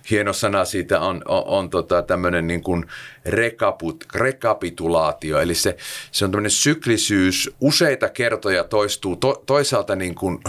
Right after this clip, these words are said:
<laughs> pyhät ylistävät Kristusta, niin kuin luvussa seitsemän, mutta sitten tulee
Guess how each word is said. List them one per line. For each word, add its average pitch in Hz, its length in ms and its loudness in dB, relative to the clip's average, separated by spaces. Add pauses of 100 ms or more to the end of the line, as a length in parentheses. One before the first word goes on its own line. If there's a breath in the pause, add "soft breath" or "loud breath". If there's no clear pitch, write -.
(160)
<laughs> 98 140 -2 (960 loud breath)
pyhät 123 440 0
ylistävät 101 640 0
Kristusta, 123 640 0
niin 101 200 -4
kuin 101 140 2
luvussa 95 360 2
seitsemän, 110 560 0
mutta 92 220 -4
sitten 101 340 0
tulee 101 400 2